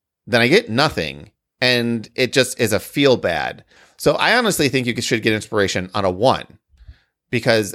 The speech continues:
that's like, hey, you rolled a one, you definitely failed, but your next roll, if you decide to use inspiration, you're gonna do better for it. I, I think that makes, like, it feels better that way. You can give it on a twenty as well, but you should also give it on a one.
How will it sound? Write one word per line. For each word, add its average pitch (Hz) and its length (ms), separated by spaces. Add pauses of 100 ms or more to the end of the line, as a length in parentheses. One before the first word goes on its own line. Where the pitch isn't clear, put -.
that's 131 300
like, 120 160
hey, 143 160
you 104 140
rolled 135 200
a 196 60
one, 120 480
you 101 100
definitely 135 460
failed, 110 480 (300)
but 151 200
your 143 140
next 143 520 (120)
roll, 117 420
if 104 100
you 113 60
decide 110 240
to 107 80
use 104 100
inspiration, 101 680 (380)
you're 123 160
gonna 131 380 (360)
do 117 140
better 80 320
for - 240
it. - 240 (440)
I, 139 180
I 160 80
think 165 240
that 131 260
makes, 113 420
like, 113 160
it - 140
feels 139 600
better 78 320
that 73 220
way. 64 220 (200)
You 277 120
can 403 80
give 160 100
it 139 60
on 123 100
a 104 60
twenty 101 280
as 82 140
well, 87 180
but 58 100
you 101 60
should 120 120
also 107 180
give - 160
it - 60
on 71 80
a - 80
one. - 180